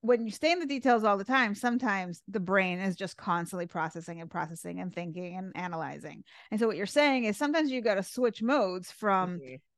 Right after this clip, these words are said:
Speaker 1: details to big picture. And so that's tip number one. Tip number two is, how do you utilize that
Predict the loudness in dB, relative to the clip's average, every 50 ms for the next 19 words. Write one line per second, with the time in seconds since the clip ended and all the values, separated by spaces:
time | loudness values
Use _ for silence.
0 | _ _ _ 2 2 2 2 2 4 6 8 8 8 8 6 2 0 -6 -12 -18
1 | _ _ _ _ _ _ _ _ 0 0 0 0 2 6 8 10 10 8 6 2
2 | -2 -2 -2 -2 -6 -12 -12 -12 -12 -14 -18 _ _ _ _ _ _ _ _ _
3 | _ _ _ _ _ _ _ _ _ _ _ -6 0 4 6 8 8 10 8 8
4 | 6 0 -12 0 2 2 4 4 4 4 4 4 4 2 2 2 2 0 0 -2
5 | -2 -4 -6 -6 -8 _ _ _ _ _ _ _ 2 4 4 4 6 6 6 6
6 | 6 4 2 2 -2 0 2 4 6 6 6 4 4 2 0 -2 -6 _ _ _
7 | _ 4 6 6 6 6 6 6 4 4 0 -4 -10 -14 _ _ _ _ _ _
8 | _ _ _ _ _ _ _ _ 2 4 6 6 6 4 4 2 2 2 2 2
9 | 4 4 4 4 6 4 4 4 2 0 -2 -4 -2 -2 0 2 2 0 0 -2